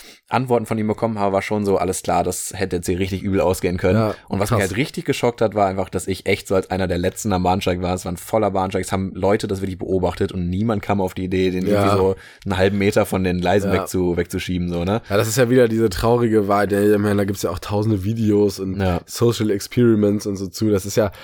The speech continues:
Speaker 2: es ist ja irgendwie leider ansch-, anscheinend so, ne?
Speaker 1: Ja.
Speaker 2: Vor allem dann auch dieses so, w-, wenn's niemand anders macht, so, warum soll ich's jetzt machen?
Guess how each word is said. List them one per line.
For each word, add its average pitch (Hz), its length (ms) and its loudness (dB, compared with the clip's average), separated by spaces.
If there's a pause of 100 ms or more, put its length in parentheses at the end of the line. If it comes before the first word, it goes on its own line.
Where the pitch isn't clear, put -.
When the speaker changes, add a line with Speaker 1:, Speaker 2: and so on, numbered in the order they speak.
Speaker 2:
es 139 100 0
ist - 80 -4
ja 262 100 2
irgendwie 117 200 -2
leider 98 280 2
ansch-, 98 300 -4
anscheinend 104 400 -2
so, 92 140 -2
ne? 127 200 2
Speaker 1:
Ja. 90 300 -2
Speaker 2:
Vor 139 140 0
allem 175 100 4
dann 165 100 4
auch 143 120 0
dieses 156 280 2
so, 131 180 4
w-, 120 120 0
wenn's 123 260 2
niemand 139 240 4
anders 170 320 0
macht, 160 320 0
so, 107 140 -2
warum 113 200 2
soll 110 160 4
ich's 165 200 -4
jetzt 156 180 -2
machen? 156 400 0